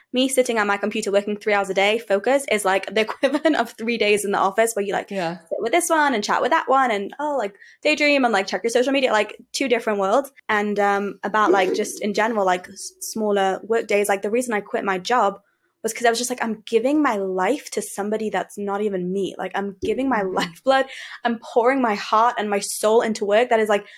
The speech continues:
Speaker 1: who for?" It's, like, not even for myself. Like, I, I could literally see my, like, weeks and days were, like, invested in something outside of myself. I was like, "Why am I doing this? Like, what for?" Like, it just, like, woke up and it was like, "What am I doing?" Like,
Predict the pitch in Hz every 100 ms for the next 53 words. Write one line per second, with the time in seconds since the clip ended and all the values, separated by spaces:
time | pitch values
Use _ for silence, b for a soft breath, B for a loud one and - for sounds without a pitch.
0 | B _ - 349 349 349 330 202 - 220
1 | 233 285 381 349 262 208 - 269 185 190
2 | 190 _ _ _ - - - 254 320 302
3 | 214 349 339 381 262 214 190 208 220 240
4 | - - 269 233 208 208 202 196 - _
5 | - 226 196 262 - 240 - 214 220 208
6 | 196 190 202 240 240 220 220 _ 214 254
7 | 311 285 240 - 214 294 262 170 - 170
8 | 185 b b _ 202 196 320 320 - 214
9 | 214 214 262 254 233 226 240 240 214 202
10 | - 202 269 311 262 302 196 202 190